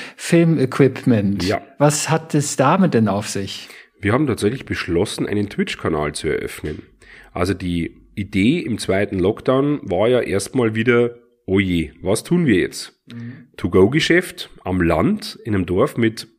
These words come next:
Speaker 2: eintausendeinhundert, eintausendzweihundert Einwohnern, äh, mit einer Entfernung von zwölf Kilometer zu Regensburg,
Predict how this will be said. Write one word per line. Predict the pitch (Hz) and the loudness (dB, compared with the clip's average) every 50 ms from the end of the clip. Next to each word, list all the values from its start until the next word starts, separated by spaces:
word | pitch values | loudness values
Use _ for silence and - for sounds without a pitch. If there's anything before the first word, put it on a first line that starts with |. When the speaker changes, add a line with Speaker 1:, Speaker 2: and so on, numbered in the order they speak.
| _ _ | _ _
Speaker 2:
eintausendeinhundert, | - 107 127 143 135 120 120 127 127 131 127 131 - - 101 127 139 165 180 175 175 175 - | -4 -2 -2 0 0 0 0 2 0 -2 -4 -4 -4 -4 -2 -2 0 -2 -2 -2 -4 -6 -4
eintausendzweihundert | - 104 113 117 110 104 107 110 101 - - - 104 117 117 110 101 - | -4 -4 -2 -2 -4 -4 -4 -6 -8 -8 -6 -4 -4 -2 -2 -4 -4 -4
Einwohnern, | - 87 95 104 113 123 135 156 170 196 214 208 - - - - - - - - - - - - - - - | -4 -4 -2 0 0 0 0 0 0 -2 -4 -6 -10 -16 -20 -20 -20 -20 -20 -20 -20 -20 -20 -20 -20 -20 -10
äh, | - 110 107 110 107 107 | -2 0 2 4 4 4
mit | 107 110 110 110 107 107 - - - - - | 4 4 4 2 2 0 -4 -10 -10 -6 -2
einer | 104 104 110 92 | 0 0 2 2
Entfernung | 101 104 - 107 101 120 127 123 | 0 0 0 0 2 2 2 0
von | - - 104 | 0 -2 -6
zwölf | 92 - - 101 107 - | -6 -2 0 0 0 0
Kilometer | - - 117 123 127 123 120 120 117 113 | -2 -4 -2 0 2 2 2 2 0 -2
zu | - - - 107 101 98 | -8 -10 -6 -4 -2 0
Regensburg, | 95 90 95 101 139 131 - - - _ 135 139 143 151 147 147 - - - - | 0 0 -2 -2 -4 -6 -6 -10 -8 _ 0 2 2 2 0 -2 -12 -20 -20 -20